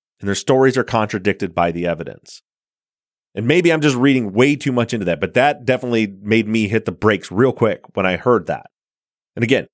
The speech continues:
that may be hyperbole, but I also want to point out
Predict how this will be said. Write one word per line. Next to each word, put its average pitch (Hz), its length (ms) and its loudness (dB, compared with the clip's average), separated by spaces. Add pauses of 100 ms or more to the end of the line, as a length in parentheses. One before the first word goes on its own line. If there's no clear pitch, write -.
that 135 140 2
may 180 120 2
be 165 140 0
hyperbole, 117 800 -2 (680)
but 107 240 0 (560)
I 117 120 4
also 175 280 4
want 131 160 4
to 95 100 -4
point 107 200 0
out 98 180 0